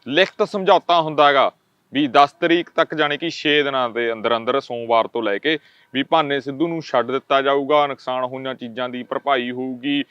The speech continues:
ਜਿਹੜੇ ਨੌਜਵਾਨ ਜਾਂ ਕਿਸਾਨ ਆਗੂ ਜਾਂ ਵੱਖੋ ਵੱਖ ਜਿਹੜੇ ਚਿਹਰੇ ਨੇ, ਜਿਹੜੇ ਡਿਟੇਨ ਕੀਤੇ ਹੋਏ ਆ, ਉਹਨਾਂ ਨੂੰ ਵੀ ਛੱਡਿਆ ਜਾਊਗਾ। ਪਰ ਸੋਸ਼ਲ ਮੀਡੀਆ ਦੇ ਉੱਤੇ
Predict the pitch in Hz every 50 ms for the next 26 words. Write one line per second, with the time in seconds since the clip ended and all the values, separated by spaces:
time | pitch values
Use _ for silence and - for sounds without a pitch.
0 | _ _ _ _ - 107 131 143 165 170 170 165 160 160 - - 120 123 123 123
1 | 127 131 123 131 135 135 135 135 135 135 135 120 127 127 127 127 131 131 120 -
2 | _ _ _ _ _ - 127 - 147 139 143 143 143 143 139 131 123 120 104 120
3 | 135 139 139 135 131 135 131 123 127 - - 156 147 139 135 127 - - - 139
4 | 131 127 - _ _ _ _ - 131 151 160 - - 160 180 196 208 190 165 151
5 | 135 143 160 185 170 131 131 - 147 156 175 185 156 170 160 - - 147 139 135
6 | 139 139 143 156 156 - _ _ _ _ _ - 185 214 240 247 233 214 175 175
7 | 160 - 151 135 131 123 117 110 104 95 87 80 76 - - _ _ _ _ _
8 | _ _ _ _ _ _ _ - 170 190 202 226 185 - _ - - 180 214 -
9 | 247 247 240 214 208 202 214 233 233 214 185 180 165 - _ - 170 190 208 -